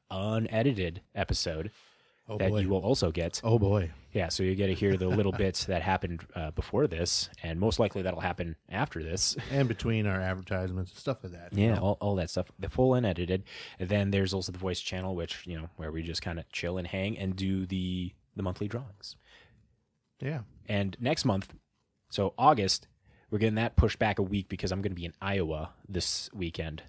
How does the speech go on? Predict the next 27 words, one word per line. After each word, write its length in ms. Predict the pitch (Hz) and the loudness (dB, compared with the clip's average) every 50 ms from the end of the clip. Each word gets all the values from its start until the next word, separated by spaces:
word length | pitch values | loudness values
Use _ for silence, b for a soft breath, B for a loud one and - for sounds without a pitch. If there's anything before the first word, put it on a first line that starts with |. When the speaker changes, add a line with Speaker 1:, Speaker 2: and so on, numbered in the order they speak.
| - _ _ | -20 _ _
Speaker 1:
So 160 | - - 98 | -4 -2 0
typically 280 | - 110 101 98 110 101 | 2 2 4 4 4 4
we 80 | 98 101 | 4 4
do 60 | 101 | 4
Speaker 2:
Yeah, 60 | 95 | 4
Speaker 1:
the 60 | 82 90 | 4 4
Speaker 2:
that's 60 | 95 | 4
okay. 240 | 101 95 98 98 90 | 4 4 4 4 2
Speaker 1:
drawings, 160 | 101 101 104 - - | 0 -2 -6 -8 -6
we 100 | 107 98 | -6 -2
do 200 | 92 101 101 101 | 2 2 4 4
the 60 | 98 | 4
drawings 300 | 92 104 98 98 92 87 | 4 4 4 4 2 0
the 60 | 98 | 0
first 400 | - - 98 95 - - - - - - | 2 4 4 4 2 0 -8 -14 -8 -4
Saturday 680 | - - - 95 92 90 90 90 90 82 85 85 80 - - _ _ _ | 0 2 4 4 4 4 2 2 2 2 2 0 -2 -6 -14 _ _ _
of 100 | - 87 | -8 -6
the 60 | 85 | -4
month, 380 | 85 85 85 85 85 - - - - B B B B B B B B B | -2 -2 -2 -2 -2 -6 -8 -16 -20 B B B B B B B B B
but 100 | - - | -6 -4
I'm 80 | 92 | -2
gonna 120 | 92 98 92 | 0 0 0
be 120 | 95 92 | 0 -2
in 80 | 95 - | -4 -4
Iowa 400 | - 95 101 110 120 101 90 85 | -4 -2 0 0 2 2 2 0
drinking 560 | 82 90 92 - 98 98 - 107 101 98 95 92 | -2 -4 -4 -2 -2 -2 -2 -2 -4 -4 -6 -4
Guinness 580 | - - 117 110 90 - - - - - - | 0 0 0 0 0 -2 -4 -2 -2 -2 -4